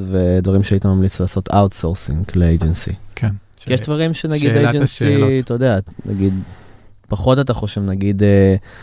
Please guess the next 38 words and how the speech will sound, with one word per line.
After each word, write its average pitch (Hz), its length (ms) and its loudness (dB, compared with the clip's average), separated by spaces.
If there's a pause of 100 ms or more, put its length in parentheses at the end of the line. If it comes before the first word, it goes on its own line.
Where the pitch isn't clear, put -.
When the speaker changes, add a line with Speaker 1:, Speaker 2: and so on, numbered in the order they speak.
(400)
Speaker 1:
אמ, 92 500 2 (220)
סתם, 113 240 0
אני 92 80 0
חושב, 104 360 -4
אה, 101 160 2
ב-, 98 60 -2
בקול 101 480 -4
רם, 110 500 0 (540)
אמ, 95 1000 4 (720)
יש 107 160 2
אפילו 107 220 2
אנשים 107 200 2
שלא 104 200 2
אוהבים, 104 440 4
אה, 101 80 4
לתת 98 300 0
לאנשים 101 360 2
אחרים 98 220 2
לכתוב 95 320 0
את - 60 -4
הבלוג 90 380 2 (200)
של - 240 -2
החברה. 85 380 0 (460)
כי - 80 -6
יש - 60 -4
פה 101 120 0
משהו 95 240 2
שהוא 98 160 -2
מאוד 92 240 0
אישי, 117 400 2
מאוד, 92 380 0
אה, 95 100 4
אתה 95 120 -2
יודע, 92 160 0
ניואנסים 95 500 2
שהם 92 240 0
מאוד, 98 340 2
אה, 95 220 6